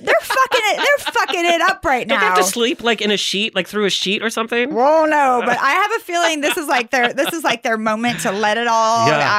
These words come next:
Speaker 1: out. Like, "Oh my God, a reprieve." I'm super excited for it. And I'm a fan of the shows as well. I just watch it in a different way. You know, so I watch all of them. I'm like, "Oh, that's not gonna go well for you." And,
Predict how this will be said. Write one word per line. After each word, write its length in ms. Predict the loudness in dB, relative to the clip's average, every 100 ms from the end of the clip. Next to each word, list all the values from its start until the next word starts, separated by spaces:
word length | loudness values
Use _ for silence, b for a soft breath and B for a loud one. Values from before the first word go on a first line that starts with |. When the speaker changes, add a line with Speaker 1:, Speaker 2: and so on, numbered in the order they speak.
| 2
Speaker 1:
out. 60 |
Like, 180 | 0 -4 B B B -2
"Oh 120 | 0
my 100 | 0
God, 380 | 2 2 0 0
a 80 | 0
reprieve." 320 | 0 0 0
I'm 320 | 0 -2 -4 -6
super 300 | -4 -2 -2
excited 420 | -2 -2 -2 -4
for 160 | -2
it. 240 | 0 0 -2
And 160 | -6 -2
I'm 160 | -4 -4
a 40 |
fan 300 | -4 -2 -2
of 60 | -2
the 80 | -2
shows 240 | -4 -4
as 140 | -4 -2
well. 160 | 0
I 80 | 0
just 160 | -4 -4
watch 220 | -4 -4
it 100 | -6
in 60 | -6
a 80 |
different 300 | -6 -6 -4 -2
way. 320 | -2 -2 -10 B B B B -4
You 100 | -2
know, 200 | -2 -2
so 100 | -2
I 120 | -2
watch 200 | -2 -2
all 140 | -2
of 60 | -2
them. 140 | -2
I'm 80 | -6
like, 160 | -6 -6
"Oh, 260 | -6 -6 -6
that's 240 | -8 -8
not 160 | -10 -8
gonna 160 | -8 -6
go 100 | -2
well 160 | -2 -2
for 120 | -6
you." 320 | -6 -4 -4
And, 260 | -4 -6